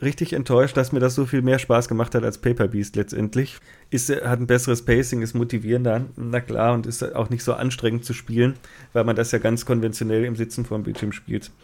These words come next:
Aber was halt interessant ist, ist, dass die Motivation, äh, für beide Spiele oder die Inspiration für, äh, für beide Spiele, ähm, aus einer Auseinandersetzung mit einem Vulkan kommt.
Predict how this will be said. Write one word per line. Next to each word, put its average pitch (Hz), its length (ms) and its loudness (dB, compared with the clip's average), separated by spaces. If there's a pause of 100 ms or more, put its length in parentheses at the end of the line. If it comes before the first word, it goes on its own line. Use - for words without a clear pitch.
(1040)
Aber 143 300 6
was 160 200 4
halt 180 120 6
interessant 156 460 2
ist, 151 160 0
ist, - 200 0
dass 147 120 2
die 160 100 2
Motivation, 147 840 2
äh, 147 240 -2 (380)
für 151 160 0
beide 147 260 6
Spiele 165 560 2 (140)
oder 120 180 4
die 127 160 -2
Inspiration 151 880 0 (360)
für, 123 800 2
äh, - 20 -8
für 123 140 -4
beide 123 240 2
Spiele, 123 720 2
ähm, 120 240 -2 (580)
aus 117 240 -2
einer 117 480 4 (540)
Auseinandersetzung 123 840 2
mit 120 160 0
einem 113 300 0
Vulkan 117 440 2
kommt. 160 440 -4